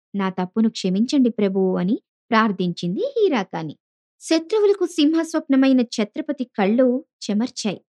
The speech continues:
హీరాకానికి అందరూ చూస్తుండగా ఆ శివాజీ సాష్టాంగ వందనం చేశాడు. "అమ్మా, మాతృప్రేమ ముందు ఈ సృష్టిలో ఏ శక్తి నిలవలేదు. ఇక ఈ కోటగోడలెంత?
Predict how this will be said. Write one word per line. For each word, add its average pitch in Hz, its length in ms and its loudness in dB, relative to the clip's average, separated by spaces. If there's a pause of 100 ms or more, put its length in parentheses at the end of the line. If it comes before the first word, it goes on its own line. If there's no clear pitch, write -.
(300)
హీరాకానికి 220 920 0 (220)
అందరూ 381 460 4
చూస్తుండగా 247 960 2 (220)
ఆ 196 180 0
శివాజీ 233 720 -4 (200)
సాష్టాంగ 285 640 0
వందనం 233 440 2 (100)
చేశాడు. 180 380 0 (200)
"అమ్మా, 190 340 2 (260)
మాతృప్రేమ 226 720 4
ముందు 196 440 0 (160)
ఈ 202 140 0
సృష్టిలో 208 680 -2 (160)
ఏ 294 180 2
శక్తి 208 500 -2
నిలవలేదు. 226 640 2 (220)
ఇక 330 120 0 (120)
ఈ 277 180 2
కోటగోడలెంత? 214 1040 0